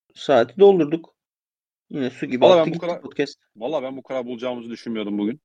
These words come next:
Speaker 1: Ama
Speaker 2: Açıkçası.
Speaker 1: yok ya, çenem düştü benim bir de.
Speaker 2: Tabii. Sana bir
Speaker 1: Aynen.
Speaker 2: aşkın olayım söyletemedik ama olsun.
Speaker 1: Yok abi, aşkın olayım
Speaker 2: <laughs>
Speaker 1: gerçekten çok rezil olmalık bir şarkı yani. Onu Simge Sağ'ından başka kimse söylememeli.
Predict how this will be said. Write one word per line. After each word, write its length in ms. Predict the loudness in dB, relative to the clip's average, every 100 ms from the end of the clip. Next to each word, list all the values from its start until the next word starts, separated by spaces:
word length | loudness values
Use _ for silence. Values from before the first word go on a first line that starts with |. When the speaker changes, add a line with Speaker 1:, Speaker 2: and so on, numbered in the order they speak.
| _ _ _ _ _ _
Speaker 1:
Ama 120 | 2 4
Speaker 2:
Açıkçası. 340 | 6 4 6
Speaker 1:
yok 280 | 4 4 4
ya, 200 | 4 4
çenem 340 | 4 4 4 0
düştü 240 | -4 -4
benim 220 | -2 -4
bir 100 | -6
de. 100 | -6 -10 _ _ _ _ _ _ _ _
Speaker 2:
Tabii. 260 | 2 4 2 _ _ _ _ _ _ _
Sana 220 | 4 6
bir 60 | 6
Speaker 1:
Aynen. 120 | 6
Speaker 2:
aşkın 220 | 4 2
olayım 260 | 2 4 2
söyletemedik 540 | 2 2 2 -6 -6
ama 220 | -8 -8 -12 -12
olsun. 320 | -10 -10 -16 _ _ _ _ _ _ 2
Speaker 1:
Yok 240 | 2 6
abi, 240 | 6 6 4
aşkın 300 | 2 0 2
olayım 300 | 4 4 6
Speaker 2:
<laughs> 0 |
Speaker 1:
gerçekten 600 | 4 4 -2 2 2 2
çok 320 | 0 2 4
rezil 420 | 6 8 8 8
olmalık 560 | 4 4 4 2 0 -6
bir 60 |
şarkı 460 | -2 2 2 0 -4
yani. 240 | -2 -2
Onu 260 | -2 -4 -6
Simge 320 | -8 -4 -2
Sağ'ından 500 | 2 2 2 0 2
başka 240 | 2 2 -8
kimse 240 | -10 -4
söylememeli. 640 | 0 2 0 -2 -6 -10